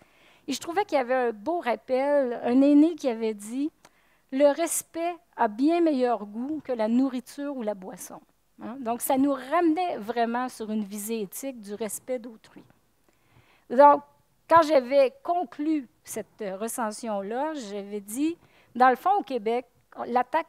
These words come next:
qu'on a prise, ça a été vraiment de voir la maltraitance comme un mal à éradiquer, un fléau silencieux, mal connu, qui est à disséquer sur la place publique,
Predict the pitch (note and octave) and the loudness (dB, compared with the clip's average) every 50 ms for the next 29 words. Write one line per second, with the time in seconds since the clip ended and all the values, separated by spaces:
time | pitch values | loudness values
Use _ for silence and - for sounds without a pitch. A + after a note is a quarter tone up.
0 | _ _ - B3+ A3+ A3+ A3+ G#3+ - - - C4+ C#4+ D4 D4+ C#4 C4 A#3 G3 G3 | _ _ -8 -6 -6 -4 -6 -8 -10 -12 -8 -6 -2 -2 -2 -2 -4 -6 -8 -10
1 | B3+ C#4+ C4 - - - A#3+ A3 A3+ - - C#4+ C4 A#3+ A#3 A3 A#3+ B3+ C#4+ C4+ | -10 -14 -14 -10 -6 -4 -4 -4 -4 -6 -8 -8 -6 -6 -4 -2 -2 -2 -2 -2
2 | G#3+ A#3 A#3+ A#3+ A#3+ A3 G#3+ A3 A3 A#3 B3 C4 B3 - B3+ A#3 - - B3+ C4 | 0 2 2 2 2 0 -2 0 0 0 0 0 -2 -6 -8 -8 -4 -4 -4 -2
3 | C4+ C4+ B3+ - _ G#3+ F#3 G3 G3+ G3 G3+ A3 B3 C#4 D4+ D#4+ D#4+ D4 B3 A3+ | -2 -4 -6 -8 _ -8 -6 -4 -4 -2 0 0 2 2 2 0 0 -2 -2 -2
4 | A3+ G#3+ G#3+ G#3+ G#3 G3+ G3 - - - - A3 A#3+ C4+ - _ _ _ _ _ | -4 -2 -4 -6 -6 -6 -10 -12 -12 -12 -12 -12 -12 -12 -16 _ _ _ _ _
5 | _ _ _ _ _ - A#3 A#3 A3+ - - - E4 E4 E4 E4+ E4+ D#4 - - | _ _ _ _ _ 2 2 2 2 0 -6 -6 -6 -4 -4 -4 -4 -2 -2 0
6 | - C4+ B3 A#3 A3 G#3+ G#3 - - B3 A#3+ B3+ C#4 C#4+ B3+ A#3+ A#3 A#3 A#3+ C4+ | 0 0 0 0 0 -2 -4 -10 -10 -8 -6 -6 -4 -4 -2 0 2 2 2 4
7 | C#4+ D#4 D#4+ D#4 C#4 - - C4 A#3 A3+ A#3 A3+ A#3+ C4+ C#4+ D4 - - A#3+ A3 | 4 2 0 -2 -4 -6 -4 -4 -2 0 0 0 0 -2 -4 -6 -10 -12 -14 -14
8 | - - A#3 G#3+ G3+ G3 A3 C4+ E4 - - - C#4+ B3+ A3 - - A#3+ A#3 G#3 | -6 -6 -6 -6 -6 -6 -6 -4 -2 -2 -2 -2 -2 -6 -6 -6 -12 -12 -12 -12
9 | - - A3 G#3+ G3+ G#3 - - C4 - - - - A3 G3 G3+ G3+ G#3+ B3+ - | -12 -14 -12 -12 -12 -10 -8 -10 -10 -10 -12 -14 -16 -16 -14 -8 -6 -6 -6 -6
10 | - _ | -10 _